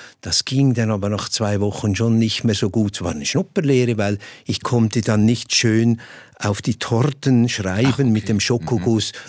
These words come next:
Speaker 2: Mhm.
Speaker 1: äh, "Herzlichen Glückwunsch" oder "siebzig Jahre" oder so. Das kam immer ein bisschen schräg.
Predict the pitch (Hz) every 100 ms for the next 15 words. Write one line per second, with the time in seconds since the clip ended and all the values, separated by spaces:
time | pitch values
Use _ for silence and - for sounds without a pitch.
0 | - 92 101 92 95 87 - - 101 82
1 | 131 143 - 131 120 117 - 110 123 -
2 | 117 - - 92 107 110 110 104 95 120
3 | 113 113 107 - 117 139 135 113 101 113
4 | - 113 101 110 123 131